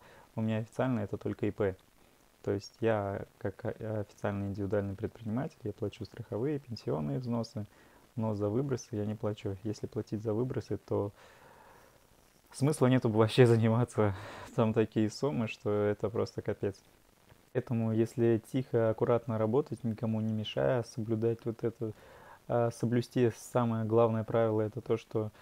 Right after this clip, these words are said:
печь должна быть выше, э, ну, печь должна быть на самой верхней точке, чтобы дым уходил поверху, то вам, в принципе, никто ничего не скажет. А если не будет жалоб,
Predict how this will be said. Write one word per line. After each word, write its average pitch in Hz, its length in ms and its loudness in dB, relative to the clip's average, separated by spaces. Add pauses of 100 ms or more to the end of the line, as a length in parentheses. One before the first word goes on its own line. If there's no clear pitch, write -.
(520)
печь 117 220 4
должна 113 360 0
быть 107 260 -2 (320)
выше, 113 640 2 (200)
э, 110 440 -4 (180)
ну, 120 260 -2 (220)
печь 120 200 0
должна 110 360 -2
быть 107 260 -2
на 110 160 -4
самой 110 280 -4
верхней 110 280 -2
точке, 131 440 -6 (380)
чтобы 110 420 0
дым 110 200 2
уходил 107 360 -2
поверху, 110 540 0 (600)
то 113 200 4
вам, 131 180 2
в 139 40 -10
принципе, 135 380 -4
никто 110 200 -4
ничего 117 280 -4
не 107 40 -4
скажет. 104 380 -6 (260)
А 110 240 -6
если 113 260 -6
не 113 100 -2
будет 110 280 0
жалоб, 131 380 2